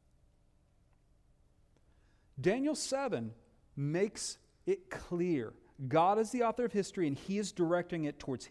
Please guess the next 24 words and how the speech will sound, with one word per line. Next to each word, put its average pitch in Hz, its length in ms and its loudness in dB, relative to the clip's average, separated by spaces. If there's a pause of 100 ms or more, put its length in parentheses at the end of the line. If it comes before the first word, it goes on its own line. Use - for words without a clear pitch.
his 202 260 -2
purposes 131 720 -4 (220)
and 175 360 -4
for 131 280 -2
his 208 400 2
glory. 165 640 2 (880)
And 151 140 0
to 196 120 -4
emphasize 196 760 0
that 170 260 -2
point, 269 520 -4 (360)
look 277 160 2
at 370 60 4
how 381 140 4
chapters 240 720 -6 (140)
seven 240 560 -2
and 208 180 -4 (100)
eight 185 260 0 (100)
interact 147 580 -2
with 135 160 -6
one 120 140 -4
another. 101 420 -8
It's - 140 -10
fascinating. 254 680 -6